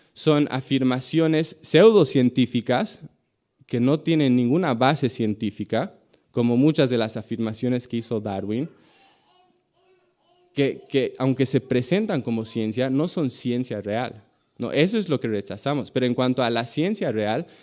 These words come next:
los cristianos no tienen conflicto con la ciencia y la ciencia no tiene conflicto con el cristianismo. Y es porque además cuando empezamos a mirar la creación con una mente,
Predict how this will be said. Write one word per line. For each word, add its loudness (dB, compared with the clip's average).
los -8
cristianos -2
no -2
tienen -2
conflicto -4
con -4
la -6
ciencia -4
y -2
la -4
ciencia 0
no 2
tiene -2
conflicto -2
con -4
el -4
cristianismo. -6
Y 2
es 2
porque 2
además 4
cuando 2
empezamos 0
a -2
mirar 0
la -4
creación -2
con -4
una 0
mente, 2